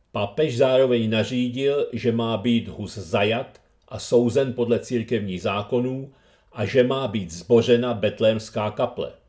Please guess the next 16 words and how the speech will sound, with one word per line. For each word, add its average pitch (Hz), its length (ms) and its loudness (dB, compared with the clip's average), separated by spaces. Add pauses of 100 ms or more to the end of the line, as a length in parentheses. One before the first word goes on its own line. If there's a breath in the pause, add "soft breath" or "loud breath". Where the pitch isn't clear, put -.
(680)
V - 100 -20
tomto 123 280 4
okamžiku 160 600 2
se 135 160 -4
Jan 127 220 2
Hus 151 240 -6
od 123 200 -4
papeže 131 540 2
odvolal 127 600 2
ke 143 160 -2
Kristu 117 520 -6
jako 123 300 0
nejvyššímu 120 760 -4
soudci. - 580 -4 (1120)
Byl 104 380 2
vyhlášen 113 680 0